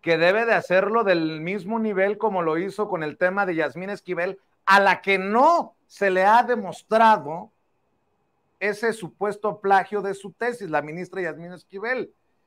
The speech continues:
Tan es así que ella siempre lo ha negado.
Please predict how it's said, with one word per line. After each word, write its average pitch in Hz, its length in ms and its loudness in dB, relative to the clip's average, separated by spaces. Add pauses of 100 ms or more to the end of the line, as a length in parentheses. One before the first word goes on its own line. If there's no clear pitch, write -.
(160)
Tan 180 180 2
es 233 120 -2
así 277 240 -2
que 269 80 -6
ella 269 160 0
siempre 269 440 -2
lo 196 200 4
ha 208 100 6
negado. 247 520 4